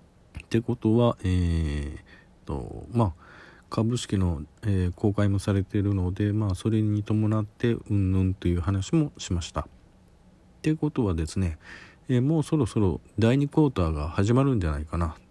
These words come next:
ていうところを、えー、考えております。ってことで、えー、下期を視野に入れて、今後どのような展開をしていくのであろ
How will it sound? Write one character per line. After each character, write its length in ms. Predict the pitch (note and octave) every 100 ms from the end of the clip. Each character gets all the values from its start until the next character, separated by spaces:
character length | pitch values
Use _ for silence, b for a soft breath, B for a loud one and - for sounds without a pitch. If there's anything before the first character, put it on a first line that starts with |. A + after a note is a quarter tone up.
| -
て 100 | G2+
い 80 | G2
う 20 |
と 140 | F#2+
こ 220 | G2+ G#2+ A2
ろ 80 |
を、 500 | G2+ F#2+ G#2+ C3 B2+ - B B B B - -
え 640 | F2+ D#2+ D#2+ C#2 - - -
ー、 220 | - - F2
考 60 |
え 60 | D#2+
て 100 | D#2
お 80 | D#2
り 100 | D2+
ま 220 | D#2+ E2
す。 240 | - - - - - _ - - -
っ 40 | -
て 120 | A2+
こ 160 | A2+ A#2+
と 160 | G#2+
で、 240 | G2 G#2+ -
え 40 | A#2 G#2 F#2+ F2+
ー、 20 |
下 400 | F2+ - B2+ B2+
期 420 | B2 - F#2+ F2+ -
を 300 | B2+ C3 - B B B B - - - - - -
視 140 | - A2+
野 180 | G2 E2+
に 220 | D#2+ D2+
入 100 | G#2+ F2+ E2+
れ 40 |
て、 340 | - G2+ F#2+ - -
今 300 | A2 G#2 G2
後 160 | F#2+
ど 160 | G2 A#2
の 100 | A#2
よ 140 | G#2
う 40 | F#2
な 140 | E2
展 300 | D#2+ F2 F2+
開 200 | - F2
を 140 | F2 E2+
し 140 | -
て 80 | F#2+
い 80 | F2+
く 100 | G#2+
の 160 | F#2+
で 140 | E2 D#2+
あ 80 |
ろ 260 | E2 C#2+ D2